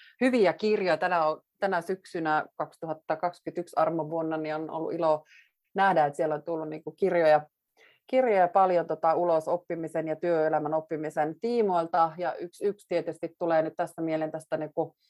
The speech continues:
äh, Hanna Siifeenin tää uteliaisuus, äh, on, äh, niin kuin uteliaisuustaitona, äh, kirja,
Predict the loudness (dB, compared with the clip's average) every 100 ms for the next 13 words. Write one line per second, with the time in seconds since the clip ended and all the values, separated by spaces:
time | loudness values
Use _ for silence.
0 | _ _ _ _ _ 2 2 2 2 2
1 | 2 0 0 0 0 0 -4 0 0 0
2 | -6 -16 -6 -4 0 0 -2 -2 -6 -6
3 | -14 -6 0 0 0 -4 -14 -20 _ _
4 | _ _ -6 -6 -6 -8 -6 -6 -6 -8
5 | -4 -4 -4 -6 -4 0 2 2 0 -2
6 | -2 -6 _ _ _ _ _ _ -4 0
7 | 0 -2 -2 0 0 0 -2